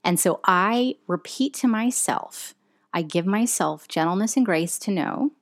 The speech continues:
that my body will likely react. And then I remember I'm a grown woman and you don't get to hurt me anymore.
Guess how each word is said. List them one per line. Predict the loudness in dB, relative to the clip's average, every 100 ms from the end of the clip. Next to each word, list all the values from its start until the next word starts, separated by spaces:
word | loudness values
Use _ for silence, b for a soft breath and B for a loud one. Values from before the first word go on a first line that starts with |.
| _ _ -4
that | -4 -2
my | -4
body | 0 0 0
will | -2 0
likely | 0 0 0
react. | 0 2 0 -2 -6 -18 -20 B B B B B B B -2
And | 2 4
then | 4
I | 4
remember | 2 2 0 0 0
I'm | 0
a | 0
grown | -2 -4 -4
woman | -8 -10 -12 -12 _ _ -4
and | 0
you | 0
don't | -2
get | -8 -6
to | -6
hurt | -6 -6
me | -8
anymore. | -8 -6 -6 -6